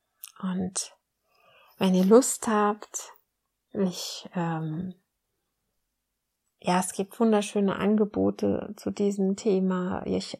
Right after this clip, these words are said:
biete jetzt im März den Seelenpart-, das Seelenpartner-Seminar an, da geht's um Selbstliebe und da ist, ist genau der Punkt, bist du bereit,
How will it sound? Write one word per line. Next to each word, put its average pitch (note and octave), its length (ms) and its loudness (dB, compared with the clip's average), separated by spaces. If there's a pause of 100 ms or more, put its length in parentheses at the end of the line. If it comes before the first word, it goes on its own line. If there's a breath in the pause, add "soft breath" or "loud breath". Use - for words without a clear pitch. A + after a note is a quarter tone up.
biete G3+ 300 0
jetzt F3 260 -2
im F#3+ 160 0
März F3 500 -6 (760 soft breath)
den F3 220 0
Seelenpart-, A#3+ 800 4
das G3+ 200 0
Seelenpartner-Seminar A3 1400 2
an, G3+ 360 0 (440 soft breath)
da B3+ 80 6
geht's A#3 240 2
um G#3 100 4
Selbstliebe F#3 1080 2
und F3+ 320 -4
da - 80 -2
ist, - 340 -6
ist - 240 -8
genau G3+ 320 4
der G3 160 2
Punkt, G3 680 2 (140)
bist A3 220 -4
du G#3+ 60 -2
bereit, G3 720 2